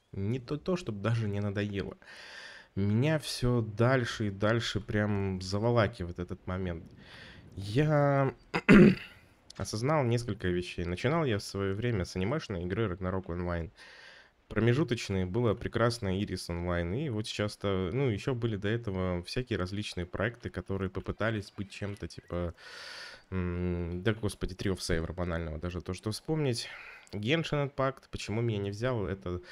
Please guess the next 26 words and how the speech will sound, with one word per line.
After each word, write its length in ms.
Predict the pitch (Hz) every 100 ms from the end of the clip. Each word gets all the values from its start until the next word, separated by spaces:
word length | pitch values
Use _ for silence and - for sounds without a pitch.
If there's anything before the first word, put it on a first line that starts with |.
| - - -
вполне 320 | - 110 120 120
себе 240 | - 107
очевидный 440 | 101 - 156 147
был 180 | 123 123
факт, 320 | 117 117 117
мы 180 | 101 87
об 140 | 85 90
этом 180 | - 87
говорил, 420 | 92 98 147 135
что 180 | - 95
это 140 | -
соло-проект, 640 | - 151 156 143 - 117 117
мне 140 | 95
такие 280 | 87 - -
абсолютно 420 | - 95 95 87
не 40 | 85
интересны, 480 | - - 143 - 107
мне 160 | 95
интересует 460 | 127 - - 131 120
только 300 | 95 120 95
M 120 | 87
M 120 | 85
O 40 | 92
R 80 | -
P 120 | 90
G. 220 | 85 76